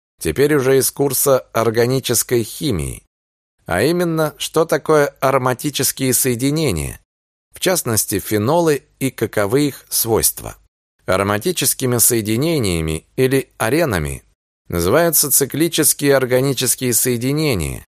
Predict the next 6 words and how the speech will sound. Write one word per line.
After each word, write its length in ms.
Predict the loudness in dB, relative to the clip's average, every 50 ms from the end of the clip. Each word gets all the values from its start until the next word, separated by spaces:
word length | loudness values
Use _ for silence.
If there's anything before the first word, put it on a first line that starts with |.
| _ _ _ _ _ _ _ _ _
имеющие 600 | -8 -4 -2 0 2 2 0 0 -2 -4 -4 -2 -2
в 40 | -2
своём 360 | 0 2 2 2 2 2 0
составе 680 | 0 0 0 0 -2 0 0 2 2 4 2 0 0 -2 _ _ _ -4
ароматическую 920 | -2 0 0 2 0 0 -2 -2 -4 -4 -4 -2 -4 -4 -2 -2 -2 0 0
систему – 720 | 0 -2 -2 -2 -4 -2 0 0 0 0 0 -4 -10